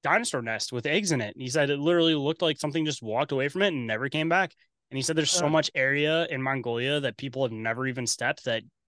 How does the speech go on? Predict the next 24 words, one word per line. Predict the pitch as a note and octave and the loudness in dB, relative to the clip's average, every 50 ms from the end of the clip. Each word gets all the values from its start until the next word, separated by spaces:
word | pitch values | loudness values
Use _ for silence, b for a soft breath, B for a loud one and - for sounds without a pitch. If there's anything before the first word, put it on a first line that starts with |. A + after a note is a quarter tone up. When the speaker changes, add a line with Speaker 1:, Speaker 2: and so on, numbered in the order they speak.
| _ _ _ | _ _ _
Speaker 1:
it's | C#3+ C3 - - - - _ _ _ _ _ _ _ _ _ | -10 -4 -2 -2 -2 -2 _ _ _ _ _ _ _ _ _
not | - A#2 B2+ D#3 F3+ F#3 | -6 -2 0 2 4 4
uncommon | F#3+ F#3 C3 D3+ F3 G#3 A3 A3 | 2 2 4 2 2 4 2 2
to | G3+ - | 0 -2
find | - D#3+ F3 G#3+ G3+ D#3+ A#2 | 0 0 2 2 2 0 0
shit | - - - A#2 C#3 D3+ D3 | -2 -2 -2 -2 -2 -2 0
like | D3+ E3 E3 D3 | -2 -2 0 2
that | E3+ G3 G3+ D3 C3 C#3 | 2 2 2 2 0 0
<laughs> | C#3+ A2+ | -2 -4
if | E3+ D#3+ B2+ | -4 -4 -4
you're | C3 D3 C3+ | -4 -4 -2
really | B2+ B2+ C#3 D#3 D#3+ E3 | 0 0 2 2 4 2
exploring | C#3+ - - - D#3 D3+ D#3 E3 | 2 0 -2 -2 0 2 2 2
the | E3 D3 | 0 0
deserts | D#3 E3+ F3+ E3+ C#3+ A#2 G#2 | 0 0 0 0 -2 -4 -4
there. | A2 G#2 G#2 G#2+ G#2 - _ _ _ _ _ _ _ _ _ | -4 -4 -4 -4 -6 -8 _ _ _ _ _ _ _ _ _
Speaker 2:
Wow, | - A#2 A2 G#2+ G#2+ A2 A#2 B2 A#2+ A2+ A2 G#2+ G#2 G#2+ | -6 -4 -2 -2 0 0 2 2 2 2 2 0 -2 -2
dude, | A2 A2 A2 A2 A2 | -4 -4 -6 -4 -2
that's | A2 A2+ C3 C#3 - | -2 0 -2 -2 -4
pretty, | - - D#3+ C3 A#2 A#2+ A#2+ - _ _ _ _ _ _ _ - | -8 -6 -6 -4 -4 -6 -8 -14 _ _ _ _ _ _ _ -4
that's | B2 C3+ D3+ D#3 - _ _ _ _ _ _ _ _ _ _ _ _ _ - | -2 -2 -2 -4 -10 _ _ _ _ _ _ _ _ _ _ _ _ _ -12
kinda | - B2 A#2+ A#2+ A#2 | -6 -6 -4 -4 -6
dope. | A2+ A2+ G#2+ - A#2+ C3 B2+ - _ | -8 -8 -4 -2 -2 -2 -2 -4 _
I, | - A2+ A#2 | -2 -2 -2